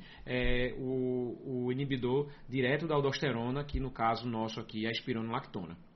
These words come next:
tá bom? Os pacientes do grupo de descontinuação não deveriam retomar o uso de inibidor de eca e bra, a não ser que todas as outras opções antipertensivas tinham sido esgotadas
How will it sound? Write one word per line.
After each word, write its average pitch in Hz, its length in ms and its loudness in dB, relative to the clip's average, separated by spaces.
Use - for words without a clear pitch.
tá 101 80 -10
bom? 131 200 -4
Os - 120 -8
pacientes 165 420 0
do 165 80 2
grupo 139 340 0
de 113 120 -2
descontinuação 156 1200 4
não 208 300 8
deveriam 190 540 10
retomar 147 540 4
o 135 300 4
uso 123 140 2
de 123 80 2
inibidor 127 380 4
de 120 100 4
eca 123 180 2
e 143 40 2
bra, 127 280 6
a 185 40 6
não 220 120 2
ser 170 200 2
que 170 100 -4
todas 196 420 4
as 165 140 4
outras 160 220 0
opções 131 420 -2
antipertensivas 127 680 -4
tinham 165 140 -6
sido - 180 -8
esgotadas 165 540 2